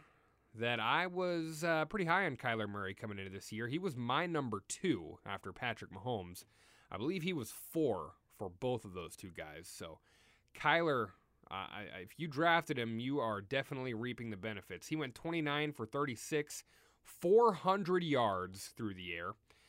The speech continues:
Had three touchdowns. He did have a couple of interceptions, trying to do a little bit too much. Uh, and also, five carries for thirty-one yards, and he had a touchdown on the ground. So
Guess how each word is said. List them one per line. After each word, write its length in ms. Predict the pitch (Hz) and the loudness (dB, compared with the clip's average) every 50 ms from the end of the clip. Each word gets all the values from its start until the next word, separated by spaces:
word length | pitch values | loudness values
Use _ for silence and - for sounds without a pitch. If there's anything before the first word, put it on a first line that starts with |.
| _ _ _ | _ _ _
Had 180 | - 190 180 | 0 0 0
three 200 | - - 190 202 | 0 0 0 0
touchdowns. 680 | 185 - 185 175 160 - - 175 156 151 156 160 165 156 | 4 4 4 4 4 2 0 2 2 2 2 0 -2 -2
He 140 | - 165 147 | -4 -6 -6
did 320 | 123 110 139 156 180 190 | -4 -2 -2 0 0 2
have 240 | 185 175 175 170 170 | 2 2 2 2 2
a 60 | 170 | 0
couple 320 | - - 165 160 - 156 151 | 0 2 2 2 2 0 -2
of 60 | 147 | -2
interceptions, 720 | 151 151 151 143 - - 131 110 107 - - 110 117 127 120 | -2 -2 -2 -4 -2 -2 -2 -2 -2 -6 -8 -8 -8 -8 -8
trying 220 | - 123 113 113 | -6 -6 -4 -4
to 60 | 110 104 | -4 -4
do 200 | 98 107 120 120 | -4 -4 -4 -2
a 20 | |
little 200 | 110 107 117 123 | -4 -4 -4 -6
bit 140 | 120 117 - | -6 -8 -8
too 140 | - 147 143 | -8 -8 -6
much. 400 | 123 92 85 101 - - - - _ _ _ - _ _ _ _ _ _ - - - - - | -4 -6 -6 -6 -8 -10 -14 -16 _ _ _ -20 _ _ _ _ _ _ -20 -20 -20 -6 -2
Uh, 340 | - 107 113 110 110 110 110 | 0 2 4 4 4 4 2
and 100 | 113 135 | 2 0
also, 500 | 170 226 254 - - 262 247 240 240 226 220 - _ _ _ _ - | 0 0 0 0 2 2 2 0 -2 -4 -8 -12 _ _ _ _ -2
five 340 | - - 156 175 202 180 - | 2 4 4 4 4 0 2
carries 420 | - 190 185 185 180 180 185 - | 4 4 6 6 4 2 0 -2
for 140 | - 170 156 | -2 -4 0
thirty-one 540 | - 175 170 175 160 160 156 151 143 139 131 | 4 4 6 6 6 6 4 4 2 2 2
yards, 500 | 123 113 113 113 113 117 120 120 113 - - | 4 4 6 6 4 2 0 -4 -8 -6 -2
and 240 | 131 143 139 135 131 | 0 0 2 2 2
he 80 | 131 135 | 2 0
had 100 | 127 117 | 0 0
a 40 | |
touchdown 500 | 110 - 120 110 - - - 110 101 98 | 0 -2 -2 -2 -2 -2 -2 -2 -2 -2
on 60 | 95 90 | -4 -6
the 60 | 90 | -8
ground. 400 | 87 98 92 85 80 80 80 78 | -6 -6 -6 -6 -8 -10 -12 -12
So 280 | - - 107 90 87 | -8 -6 -6 -6 -6